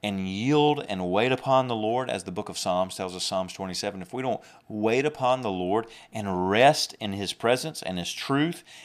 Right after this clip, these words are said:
and what he has done for us, then we're just gonna be heavy laden and we're gonna labor out of our own strength and fail. But when we rest in him, when we take his yoke, and when we learn of him how to be humble,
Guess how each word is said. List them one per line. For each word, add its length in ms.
and 200
what 180
he 140
has 180
done 240
for 380
us, 320
then 200
we're 180
just 200
gonna 140
be 140
heavy 280
laden 340
and 120
we're 60
gonna 140
labor 400
out 140
of 100
our 80
own 220
strength 400
and 140
fail. 360
But 120
when 180
we 140
rest 440
in 120
him, 320
when 160
we 140
take 300
his 220
yoke, 420
and 200
when 120
we 120
learn 360
of 120
him 400
how 120
to 80
be 200
humble, 840